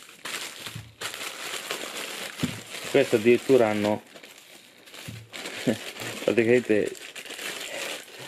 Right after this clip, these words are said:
<laughs> l'hanno insacchettato, ragazzi, ma per bene proprio. Andiamo a togliere questo, perché qui c'ha la fascia, la testa, eccola qui. Poi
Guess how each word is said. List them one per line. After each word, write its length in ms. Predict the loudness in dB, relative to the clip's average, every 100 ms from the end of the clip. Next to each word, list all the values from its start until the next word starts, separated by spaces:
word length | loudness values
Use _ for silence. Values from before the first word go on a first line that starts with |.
| 2
<laughs> 320 | 2 6 6
l'hanno 180 | 8 6
insacchettato, 680 | 6 2 2 2 4 2 4
ragazzi, 380 | 4 4 2 0
ma 60 | 2
per 160 | 2
bene 300 | 4 4 4
proprio. 420 | 2 0 0 -2 -2 -12 -18 -18 -20 -20 -20 -20 -20 -20 -20 -20 _ _ -10
Andiamo 420 | 0 4 6 6
a 40 | 6
togliere 460 | 8 8 10 8
questo, 500 | 8 6 6 6 6 4 -10 -12 -12 -16 -20 -20 -20 -20 _ -20 -20 _ _
perché 340 | 0 2 2 4
qui 160 | 2
c'ha 260 | 2 0 0 -4
la 120 | -10
fascia, 500 | 2 2 4 2 2 0 -14 -16 -16 -14 -14 -10 -6 -4 -4 -8 -18 -16 -16 2
la 120 | 2
testa, 400 | 2 -2 0 0
eccola 220 | 2 2
qui. 260 | 6 6 4 -2 _ _ -14 -14 -16 _ _ _ -8 -6 -6 -8 -8 -10 -18 -20 -20 -20 -4
Poi 180 | -2